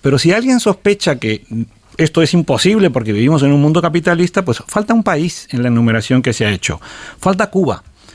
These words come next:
porque en septiembre del año pasado en Cuba se aprobó el Código de Familias, cuyo artículo ciento treinta permite la gestación solidaria.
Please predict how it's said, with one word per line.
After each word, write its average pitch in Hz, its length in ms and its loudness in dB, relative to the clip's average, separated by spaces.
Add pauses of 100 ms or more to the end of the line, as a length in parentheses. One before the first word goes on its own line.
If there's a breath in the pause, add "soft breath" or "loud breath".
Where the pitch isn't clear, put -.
(360 loud breath)
porque 151 520 0
en 147 160 4
septiembre 208 540 2
del 147 120 2
año 185 200 4
pasado 151 580 0
en 120 160 -2
Cuba 160 500 2
se 123 280 -2
aprobó 120 380 2
el 160 120 -2
Código 170 320 2
de 135 80 0
Familias, 113 580 0
cuyo 127 320 4
artículo 135 480 0
ciento 190 440 0
treinta 156 420 2
permite 151 420 2
la 190 100 0
gestación 175 920 0
solidaria. 196 680 0